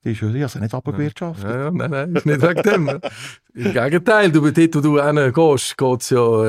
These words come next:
Speaker 2: äh, ja, steil bergauf, kann
Speaker 1: Wo
Speaker 2: man
Speaker 1: ich,
Speaker 2: sagen.
Speaker 1: wo ich die Firma habe verlassen, sind wir etwa siebenhundert Mitarbeiter
Speaker 2: Ja.
Speaker 1: gewesen, ja.
Speaker 2: Ja, da hast du
Speaker 1: Aber das ist
Speaker 2: etwas
Speaker 1: nicht wegen mir, das ist
Speaker 2: Ja.
Speaker 1: einfach, wir haben,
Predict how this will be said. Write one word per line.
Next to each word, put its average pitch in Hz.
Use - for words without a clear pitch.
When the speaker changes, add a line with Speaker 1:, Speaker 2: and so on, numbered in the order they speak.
Speaker 2:
äh, 95
ja, 123
steil 151
bergauf, 131
kann 165
Speaker 1:
Wo 160
Speaker 2:
man 180
Speaker 1:
ich, 175
Speaker 2:
sagen. 180
Speaker 1:
wo 151
ich 156
die 156
Firma 160
habe 135
verlassen, 127
sind 120
wir 113
etwa 110
siebenhundert 104
Mitarbeiter 120
Speaker 2:
Ja. 135
Speaker 1:
gewesen, -
ja. 104
Speaker 2:
Ja, 117
da 131
hast 123
du 127
Speaker 1:
Aber 110
das 131
ist -
Speaker 2:
etwas 185
Speaker 1:
nicht 214
wegen 226
mir, 190
das 95
ist 104
Speaker 2:
Ja. -
Speaker 1:
einfach, 131
wir 147
haben, 123